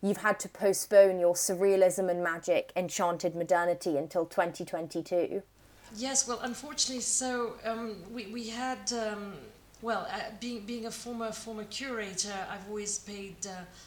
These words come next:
Speaker 2: uh, particular attention to the, to the exhibition program. And unfortunately, um, we, we've had to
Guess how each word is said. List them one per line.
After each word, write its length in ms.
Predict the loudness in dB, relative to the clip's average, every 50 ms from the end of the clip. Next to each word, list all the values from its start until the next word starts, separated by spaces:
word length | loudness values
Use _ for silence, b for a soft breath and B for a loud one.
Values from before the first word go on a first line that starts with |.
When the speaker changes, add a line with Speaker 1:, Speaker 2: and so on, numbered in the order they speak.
| b b b b -16
Speaker 2:
uh, 140 | -14 -14 -14 -14
particular 520 | -12 -10 -10 -10 -10 -12 -14 -14 -14 -12 -12
attention 500 | -12 -10 -10 -10 -8 -6 -8 -8 -8 -6 -8
to 120 | -10 -8 -10 -12
the, 140 | -14 -12
to 120 | -12 -12 -12 -12
the 100 | -12 -12
exhibition 540 | -8 -4 -4 -4 -4 -4 -6 -6 -6 -6 -6
program. 600 | -10 -12 -12 -12 -12 -12 -10 -10 -10 -10 -12 -12 -14 -18 B B B B B B B B B
And 240 | -6 -6 -6 -6 -6
unfortunately, 1080 | -8 -8 -8 -10 -10 -10 -8 -4 -4 -4 -4 -6 -10 -10 -10 -10 -10 -12 -12 -14 -14 -14 -12
um, 460 | -10 -8 -8 -8 -10 -12 -14 -14 -14 -14 -14 -14 -14 -16 -14 -14
we, 100 | -14 -12
we've 220 | -12 -12 -12 -12
had 180 | -12 -14 -12 -12
to 100 | -12